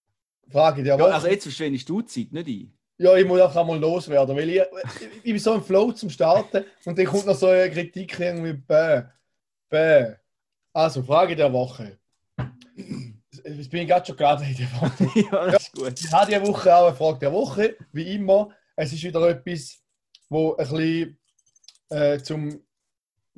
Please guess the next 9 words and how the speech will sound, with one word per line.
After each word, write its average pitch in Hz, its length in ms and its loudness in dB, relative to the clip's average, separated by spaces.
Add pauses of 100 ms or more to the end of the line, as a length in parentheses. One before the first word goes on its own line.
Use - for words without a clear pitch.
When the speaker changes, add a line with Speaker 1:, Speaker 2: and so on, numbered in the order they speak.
Speaker 1:
Diskussion 180 800 -8
anregen 190 580 -4
da 180 240 4
ist, 208 280 -4 (340)
wo 180 300 0
auch 160 280 2
wirklich 180 580 -2 (1200)
die 170 180 -2
ein 175 220 2